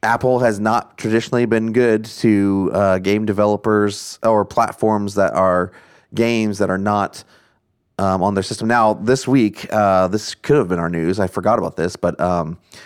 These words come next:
this week, uh, a judge ruled in the Epic Games versus,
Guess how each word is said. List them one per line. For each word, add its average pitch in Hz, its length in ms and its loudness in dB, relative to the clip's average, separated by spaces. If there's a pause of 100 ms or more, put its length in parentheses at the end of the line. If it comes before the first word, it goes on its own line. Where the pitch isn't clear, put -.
(240)
this 117 240 0
week, 117 460 -4 (400)
uh, 95 440 2
a 104 220 -2
judge 104 400 0
ruled 107 400 0
in 95 140 -2
the 92 260 -2 (400)
Epic 113 500 0
Games 113 560 -2
versus, 101 600 -4